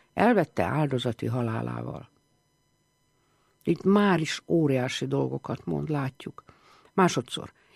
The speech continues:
Jézus azért hatalmasabb mindenkinél,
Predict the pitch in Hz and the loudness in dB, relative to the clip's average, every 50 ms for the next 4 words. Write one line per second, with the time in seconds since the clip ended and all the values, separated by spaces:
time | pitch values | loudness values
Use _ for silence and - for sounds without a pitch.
0 | _ _ 131 123 120 135 143 185 220 - - - - 247 269 247 254 208 175 175 | _ _ 6 6 6 6 6 4 0 0 -2 0 2 2 4 6 4 4 4 2
1 | - - - 185 - - 185 165 156 147 147 147 - - 151 143 147 156 214 254 | -2 -2 0 0 0 2 2 2 2 2 2 0 0 0 0 0 0 2 2 4
2 | 247 208 180 151 135 120 123 - - 135 117 117 110 95 90 92 98 | 6 6 6 6 4 4 2 2 2 4 4 4 4 2 0 -4 -6